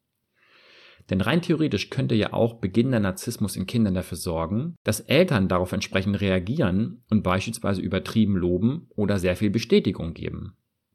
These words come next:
Dem war, wie gesagt, nicht so. Das krass überschätzende Verhalten der Eltern bezüglich des Kindes zeigt sich beispielsweise darin, dass Eltern ihr Kind als etwas Besseres erachten, den Intelligenzquotienten des Kindes überschätzen oder jede noch so kleine Leistung mit Lob überschütten.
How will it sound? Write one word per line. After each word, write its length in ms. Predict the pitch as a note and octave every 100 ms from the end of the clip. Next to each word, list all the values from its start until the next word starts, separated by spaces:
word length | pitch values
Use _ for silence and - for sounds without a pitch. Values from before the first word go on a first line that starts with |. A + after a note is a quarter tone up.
| _ -
Dem 320 | A2 C#3+ D#3+
war, 300 | F#2+ F2+ G2+
wie 80 | F#2+
gesagt, 500 | F#2 F#2 F2+ G2 -
nicht 420 | B2+ F2+ - -
so. 320 | - - - F2 _ _ _
Das 200 | - G2+
krass 320 | - - D#3+ -
überschätzende 600 | A2+ G#2+ A#2+ A2+ A2+ G#2+
Verhalten 440 | A2 G#2 B2 A#2
der 140 | F#2
Eltern 420 | - F2 G2+ G#2+ A#2
bezüglich 420 | A#2 G2 - E2
des 160 | E2+
Kindes 580 | - - G2 E2 A2+ - _
zeigt 320 | - F#2+ -
sich 140 | -
beispielsweise 680 | - F#2 - A2 - F#2 F#2
darin, 460 | F2+ E2 E2+ G#2+ B2+
dass 220 | E2+ -
Eltern 320 | - B2 A#2 F#2+
ihr 120 | F#2
Kind 240 | - A2+
als 140 | - -
etwas 220 | - -
Besseres 440 | F#2+ G2+ - A2+
erachten, 640 | - - A2 - A#2 A#2 A#2 - - - _ -
den 120 | C3
Intelligenzquotienten 1000 | D3 B2 B2 A#2+ C#3+ - G#2+ - G#2 F#2+
des 140 | F#2 -
Kindes 300 | A#2+ A#2+ A#2
überschätzen 800 | G#2 G#2 - G#2+ - A2 G#2+ -
oder 140 | - A#2
jede 220 | A2+ B2
noch 380 | B2 C3+ D3+ -
so 200 | - B2
kleine 340 | B2 A2 A2
Leistung 420 | G#2 F#2 F#2 G#2+
mit 120 | G#2 F#2+
Lob 200 | G2 -
überschütten. 640 | E2 E2 - - F2 F2